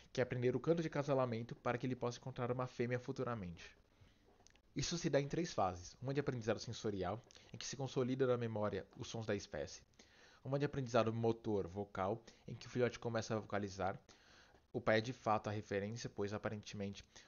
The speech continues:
o reconhecimento da forma de pássaro guia o aprendizado, que tem um limite ótimo à disposição.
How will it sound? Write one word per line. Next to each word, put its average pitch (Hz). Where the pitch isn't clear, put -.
o 110
reconhecimento 113
da 107
forma 110
de 101
pássaro 98
guia 104
o 113
aprendizado, 101
que -
tem 113
um 110
limite 110
ótimo 107
à -
disposição. 98